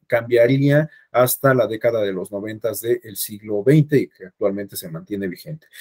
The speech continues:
Es un esquema que en realidad, pues a lo mejor ahora, a la luz de la experiencia de, eh,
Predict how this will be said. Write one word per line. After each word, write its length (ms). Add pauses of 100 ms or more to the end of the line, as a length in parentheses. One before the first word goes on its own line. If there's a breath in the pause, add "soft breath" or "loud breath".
(320 loud breath)
Es 200
un 100
esquema 580
que 320
en 140
realidad, 560
pues 160
a 60
lo 100
mejor 400
ahora, 640 (120)
a 140
la 140
luz 240
de 80
la 60
experiencia 920
de, 520
eh, 680